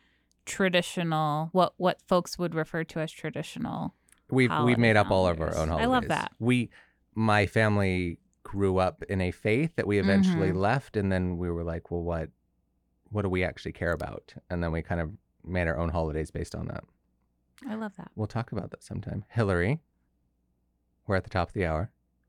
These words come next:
Speaker 1: And it felt like no time passed at all.
Speaker 2: No, it goes by so quick, doesn't it?
Speaker 1: Mm-hmm. Yeah, it did.
Speaker 2: Um, do you want to think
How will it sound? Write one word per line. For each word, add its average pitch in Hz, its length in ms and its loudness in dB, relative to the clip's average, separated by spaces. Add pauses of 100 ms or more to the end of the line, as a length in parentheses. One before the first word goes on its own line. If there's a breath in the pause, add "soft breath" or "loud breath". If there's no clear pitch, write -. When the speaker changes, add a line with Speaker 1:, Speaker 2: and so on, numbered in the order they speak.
(440)
Speaker 1:
And 180 120 -4
it - 80 -8
felt - 240 -8
like 185 380 -8 (680)
no 185 160 2
time 190 260 -2
passed - 340 -8
at 170 60 -10
all. 113 260 -14 (100)
Speaker 2:
No, 98 200 0
it - 80 -6
goes 98 160 -6
by 95 120 -6
so 87 200 -6
quick, 101 220 -4
doesn't 214 280 6
it? 185 40 6
Speaker 1:
Mm-hmm. 170 320 -4
Yeah, 156 180 -8 (180)
it - 120 -14
did. 196 140 -18 (460 soft breath)
Speaker 2:
Um, 92 500 2 (420)
do 107 140 -4
you 104 140 0
want 113 260 -2
to 113 140 -4
think - 640 -2